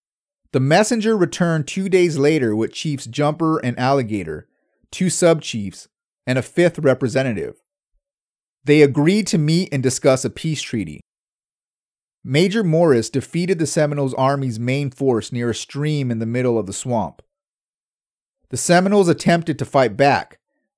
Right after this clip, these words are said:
but U S forces and their allies were too strong, and the Seminoles fled. In charge of the Native American Allied Forces,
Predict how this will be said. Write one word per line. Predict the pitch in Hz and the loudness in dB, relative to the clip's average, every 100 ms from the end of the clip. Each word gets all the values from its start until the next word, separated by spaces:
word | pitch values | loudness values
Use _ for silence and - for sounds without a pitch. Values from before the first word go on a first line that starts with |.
| _ | _
but | 135 131 | -4 0
U | 156 220 | 2 4
S | 202 | 2
forces | - 175 185 208 196 165 | 2 2 2 4 2 2
and | 139 135 | -2 0
their | 135 | 0
allies | 139 156 131 110 107 | 0 2 2 0 -2
were | 104 | -8
too | - 160 139 | -8 -6 -6
strong, | - 135 123 87 - _ _ _ _ - | -4 -2 0 -2 -8 _ _ _ _ -8
and | 135 | -4
the | 127 | -2
Seminoles | - 151 147 123 - | 0 0 2 -2 -4
fled. | - 135 110 71 - _ _ _ _ _ _ _ _ _ _ _ _ _ | -2 0 0 -2 -12 _ _ _ _ _ _ _ _ _ _ _ _ _
In | 151 131 | -4 0
charge | - 196 240 220 | 4 6 6 2
of | 185 | 0
the | 156 | 0
Native | 139 160 165 | 0 0 2
American | 151 143 151 151 143 | 0 0 0 0 -2
Allied | 127 135 127 113 | 0 2 2 -2
Forces, | - 151 151 113 82 82 | 0 0 0 -2 -8 -10